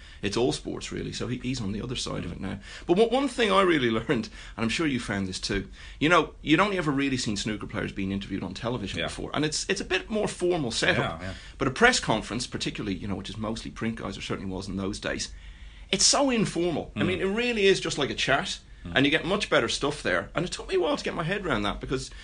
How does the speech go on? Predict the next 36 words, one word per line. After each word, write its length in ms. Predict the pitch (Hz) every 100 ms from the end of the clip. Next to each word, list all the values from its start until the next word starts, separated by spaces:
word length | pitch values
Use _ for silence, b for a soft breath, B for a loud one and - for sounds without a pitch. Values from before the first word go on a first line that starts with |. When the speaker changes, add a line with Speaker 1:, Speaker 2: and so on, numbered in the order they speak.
| B
Speaker 1:
you'd 160 | - 127
go 180 | 165 143
in 140 | 143
and 100 | 117
you'd 80 | 101
see 120 | -
the 80 | 101
likes 180 | 95 98
of 60 | 98
Phil 420 | - 98 98 98
and 180 | - -
John 240 | 101 95
Dee 180 | 92 98
and 80 | 98
Trevor 220 | 104 95
Baxter 400 | 104 107 - 110
and 80 | 101
Clive. 380 | 117 104 98 -
These 160 | 101
guys 180 | - 101
have 60 | -
been 100 | 98
around 260 | 101 101 -
for 80 | 101
Speaker 2:
Mm. 80 |
Speaker 1:
years. 300 | 113 117 104 B B B B B -
And 60 | 226
it 20 |
was 80 | -
just 180 | 226 -
so 160 | 262
casual 520 | 247 - 185 220 180 98
with 140 | -
the 60 | 104
Speaker 2:
Mm. 80 |
Speaker 1:
players. 460 | 104 98 90 - -